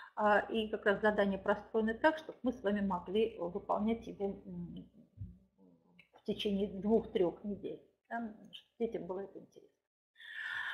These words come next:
А, требования к организации проекта. А, почему хочу их напомнить? Да? А, потому что мы очень часто, а, забываем, когда организовываем, а, проектную деятельность для них.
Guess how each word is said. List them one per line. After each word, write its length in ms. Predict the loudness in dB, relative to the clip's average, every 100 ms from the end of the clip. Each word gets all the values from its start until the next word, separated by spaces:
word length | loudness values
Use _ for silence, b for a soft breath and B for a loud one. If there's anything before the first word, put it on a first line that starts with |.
| B 4
А, 400 | 8 10 10 6 6
требования 480 | 8 8 8 8 8
к 100 | 4
организации 720 | 4 6 8 8 8 4 -8
проекта. 640 | -2 2 2 2 -4 -16 -14 B B B 2
А, 160 | 2
почему 460 | 4 0 2 2 4
хочу 320 | 4 4 2
их 160 | 0 2
напомнить? 600 | 2 4 2 2 -2 -10 -6 4
Да? 340 | 6 6 4
А, 180 | 2 0
потому 560 | 0 2 6 8 8 8
что 480 | 4 0 8 10 8
мы 480 | 6 0 4 6 6
очень 280 | 6 2
часто, 480 | 4 2 2 -2 -4 -10 _ _ _ _ _ _ -14 -4
а, 200 | 2 4
забываем, 600 | 6 6 10 10 10 6
когда 380 | 2 6 8 8
организовываем, 840 | 8 2 4 6 6 6 2 0
а, 100 | -2
проектную 480 | 2 4 4 2 -4
деятельность 440 | -2 -2 -4 -8 -6
для 120 | -6
них. 180 | -6